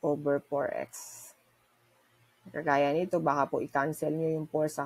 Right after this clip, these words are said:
two, hindi. Kasi, uh, hindi na siya, uh, trinomial na po ito. Buong term na po yan.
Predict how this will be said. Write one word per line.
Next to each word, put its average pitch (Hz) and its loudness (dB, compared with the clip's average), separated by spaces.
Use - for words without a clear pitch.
two, 147 -4
hindi. 151 -2
Kasi, 160 -2
uh, 139 -2
hindi 165 -2
na 165 0
siya, 151 4
uh, 160 2
trinomial 170 6
na 160 2
po 156 0
ito. 151 -4
Buong 170 2
term 160 6
na 151 4
po - -6
yan. 143 -4